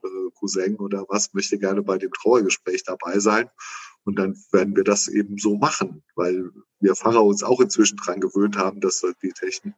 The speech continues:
Möglichkeiten einfach da sind. Und das ist ja auch gut so. Man kann ja nicht erwarten, dass Menschen zu einem Trauergespräch von fünfhundert Kilometer Entfernung anreisen und dann nach drei Tagen zur Bestattung nochmal wiederkommen oder sich überhaupt so eine ganze Zeit,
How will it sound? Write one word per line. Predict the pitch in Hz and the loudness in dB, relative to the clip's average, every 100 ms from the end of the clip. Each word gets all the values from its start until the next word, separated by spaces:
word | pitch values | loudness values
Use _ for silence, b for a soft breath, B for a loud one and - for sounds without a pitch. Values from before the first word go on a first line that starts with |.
| _ | _
Möglichkeiten | 92 104 202 - 87 87 - | -4 0 -2 -4 -4 -4 -6
einfach | - - - | -16 -12 -10
da | - 87 104 | -4 -2 0
sind. | 143 78 _ B B B _ | -2 -4 _ B B B _
Und | 95 | -2
das | 95 | 0
ist | 113 | 0
ja | 110 | 0
auch | 92 - | -2 -2
gut | 123 131 | 0 2
so. | - 85 | 2 0
Man | 85 87 | -2 -8
kann | - 98 | -4 -2
ja | 98 | -2
nicht | 98 110 | -2 -4
erwarten, | 101 85 90 110 107 | -6 -4 -4 -4 -4
dass | 90 - | -4 -2
Menschen | 95 98 - 101 | -4 -4 -4 -4
zu | 104 | -4
einem | 95 92 | -6 -8
Trauergespräch | - 87 110 107 98 _ 101 104 | 0 4 4 4 -2 _ 2 2
von | - 98 - - _ B B B _ | 0 -2 -2 -20 _ B B B _
fünfhundert | - 104 110 110 101 | -2 0 2 2 4
Kilometer | 107 101 104 110 | 4 6 4 2
Entfernung | 98 92 - 101 120 101 | 0 -2 0 2 0 -2
anreisen | 92 123 117 110 123 120 117 | 0 0 2 6 6 4 -6
und | 110 120 131 | -2 -2 0
dann | 107 101 107 _ _ | 0 0 -4 _ _
nach | 104 | -4
drei | 101 - 104 | -4 -2 -2
Tagen | 104 95 98 107 104 | 0 0 0 0 -4
zur | - 107 104 | 0 0 2
Bestattung | 101 - 113 117 104 | 0 0 2 2 2
nochmal | 101 101 92 | -2 -2 -4
wiederkommen | 120 139 123 - 110 107 - | 2 4 4 2 2 0 -4
oder | 101 98 98 95 | -2 0 0 0
sich | 90 98 - | -2 -6 -6
überhaupt | 90 90 - | -6 -6 -2
so | 101 | -2
eine | 98 | -2
ganze | 95 92 98 | -8 -6 -6
Zeit, | - 90 92 - | -6 -4 -6 -6